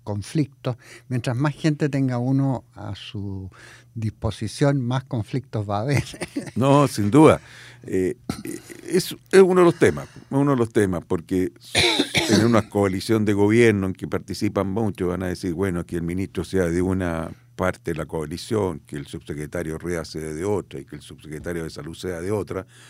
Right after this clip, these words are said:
Speaker 2: le da una, una complejidad adicional.
Speaker 1: Así es.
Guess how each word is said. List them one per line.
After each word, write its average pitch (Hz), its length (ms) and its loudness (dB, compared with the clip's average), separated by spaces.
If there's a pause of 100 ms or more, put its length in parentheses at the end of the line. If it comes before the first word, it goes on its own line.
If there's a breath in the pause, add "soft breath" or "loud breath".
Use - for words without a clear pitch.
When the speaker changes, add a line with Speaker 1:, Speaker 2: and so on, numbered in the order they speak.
(360 soft breath)
Speaker 2:
le 151 260 -2
da 160 240 0
una, 139 380 -2 (200)
una 143 240 0
complejidad 127 640 0
adicional. 123 420 -4 (580 soft breath)
Speaker 1:
Así 98 380 -2
es. 107 220 0